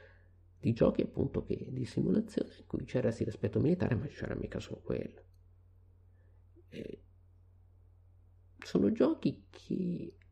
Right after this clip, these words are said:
ci ricordano quanto il gioco di simulazione non ha lo scopo di metterci semplicemente in conflitto e prenderci a cannonate a tiri di dadi, quello è, per quello c'è il risico. Eh,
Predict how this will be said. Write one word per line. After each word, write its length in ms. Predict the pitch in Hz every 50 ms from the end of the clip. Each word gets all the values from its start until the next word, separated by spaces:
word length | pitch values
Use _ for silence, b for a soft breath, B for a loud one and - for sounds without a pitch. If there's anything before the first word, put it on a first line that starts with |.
| - - -
ci 160 | - - -
ricordano 600 | - - - - - - - - - - - -
quanto 720 | - - - 123 - - 196 214 214 - - - - - - - - - - - - - - - - -
il 120 | - 110
gioco 220 | 110 135 143 - 110
di 60 | -
simulazione 640 | - - 120 117 120 120 123 - - - 226 165
non 120 | 110 107 151
ha 100 | 196 208
lo 60 | 147
scopo 360 | - - - 117 110 - 110
di 80 | 107 110
metterci 380 | 110 110 110 - - - 113
semplicemente 500 | 101 - 117 107 107 104 120 120 117 113
in 80 | 107 -
conflitto 360 | - 107 - - 120 113 117
e 20 |
prenderci 400 | 104 - 104 104 104 - - -
a 40 | 117
cannonate 600 | - - 110 110 107 104 104 101 107 117 117 - 104
a 40 |
tiri 280 | 101 - - - 190 196
di 80 | - 123
dadi, 400 | 117 - - - - - - -
quello 220 | - - 107 104
è, 100 | 104 -
per 460 | - - - - 104 - - 110 -
quello 160 | - 120 123
c'è 120 | 104 - 104
il 60 | 98
risico. 800 | - - 95 90 101 107 - - - - - - - - - - - - - - - - - - - - - - b b b b b b b b b b b -
Eh, 1300 | - - 117 120 113 107 98 101 - - - - 57 55 53 52 50 50 - - - - - - - -